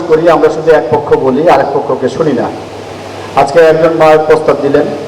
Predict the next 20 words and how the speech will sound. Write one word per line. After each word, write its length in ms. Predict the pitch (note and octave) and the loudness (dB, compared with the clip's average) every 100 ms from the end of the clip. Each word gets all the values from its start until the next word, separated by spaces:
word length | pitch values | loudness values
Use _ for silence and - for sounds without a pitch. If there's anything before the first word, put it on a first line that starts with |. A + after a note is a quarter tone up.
| - B2 | -6 2
যে 60 | |
অত্যন্ত 440 | C#3 C#3+ C#3+ D3 C#3+ | 4 4 2 2 4
চমৎকার 340 | D#3 D#3 D#3 | 4 4 2
প্রস্তাব, 380 | C#3+ B2+ C3 A#2 | 2 2 0 2
যে 80 | C3+ | 2
আমাদের 300 | C#3 C#3+ C#3+ | 2 0 -2
স্টুডেন্টদেরকেও 680 | - D#3+ E3 D#3+ D#3 E3 | -4 0 2 2 4 4
যদি 220 | D3+ D3+ | 4 2
এক 220 | D3 C#3 D3 | 2 2 0
পাশে 200 | C#3+ C#3 | 0 2
রাখা 240 | C3 C3+ | 2 2
হতো, 300 | C3 C3 B2 - - - - - | 0 0 -2 -4 -10 -12 -6 0
তাহলে 280 | C3+ D3+ | 2 4
আমরা 320 | D3+ C#3 D3 D3+ | 4 4 4 4
দুইজনের 460 | D3+ C#3+ D#3 D#3 D#3+ | 2 2 2 2 0
পক্ষ 240 | D#3 - | 0 0
থেকেই 260 | D3 D3 D#3 | 0 2 2
কথা 180 | C#3 B2+ | 2 0
শুনতে 260 | - D#3 - | 0 2 2
পারতাম 320 | A#2 - - | 2 0 -4